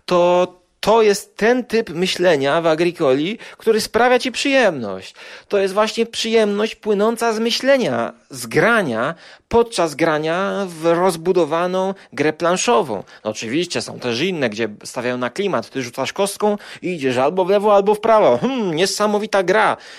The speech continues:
No, ja wolę te gry, gdzie jakąś decyzyjność w ręku mam.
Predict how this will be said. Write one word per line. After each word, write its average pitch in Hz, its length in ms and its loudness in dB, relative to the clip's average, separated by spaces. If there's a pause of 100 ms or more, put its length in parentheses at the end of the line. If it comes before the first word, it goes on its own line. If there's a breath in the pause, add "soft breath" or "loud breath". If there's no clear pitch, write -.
(160 loud breath)
No, - 260 -2
ja 139 200 2
wolę 190 280 4
te 170 140 -2
gry, 139 200 0
gdzie 143 220 -4
jakąś 147 500 0
decyzyjność 156 840 0
w 117 60 -4
ręku 147 300 0
mam. 120 280 0